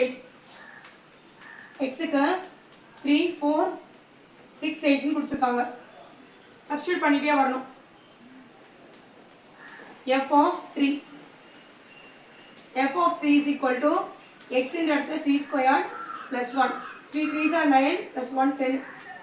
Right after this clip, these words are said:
Second, F of four. X ன்ற இடத்துல four squared plus one. Sixteen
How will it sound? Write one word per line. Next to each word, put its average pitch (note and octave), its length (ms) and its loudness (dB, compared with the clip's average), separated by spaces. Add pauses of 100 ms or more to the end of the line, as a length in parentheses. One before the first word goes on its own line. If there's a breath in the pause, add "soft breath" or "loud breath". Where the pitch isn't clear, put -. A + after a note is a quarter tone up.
(1080)
Second, D4 360 0 (1200)
F C4+ 60 -8 (100)
of D#4 60 2 (100)
four. C#4+ 180 4 (1900)
X - 40 -4 (140)
ன்ற E4 160 0
இடத்துல D4 260 4 (680)
four D4 140 6 (120)
squared D4 460 2 (400)
plus C4 200 -2 (140)
one. C4 140 4 (1600)
Sixteen E4+ 380 -2